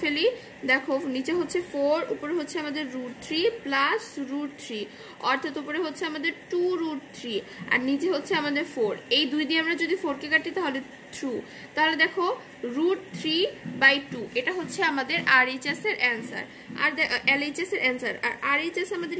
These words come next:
কি আছে? দেখো আরএইচএস হচ্ছে আমাদের cos thirty degree। cos thirty ডিগ্রির মান কত? তোমরা যদি ছকে দেখো cos thirty ডিগ্রির মান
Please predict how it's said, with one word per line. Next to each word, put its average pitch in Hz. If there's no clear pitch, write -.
কি 320
আছে? 285
দেখো -
আরএইচএস 311
হচ্ছে 294
আমাদের 254
cos 277
thirty 302
degree। 214
cos 294
thirty 294
ডিগ্রির 330
মান 302
কত? 285
তোমরা 302
যদি 302
ছকে 294
দেখো 269
cos 285
thirty 247
ডিগ্রির 269
মান 262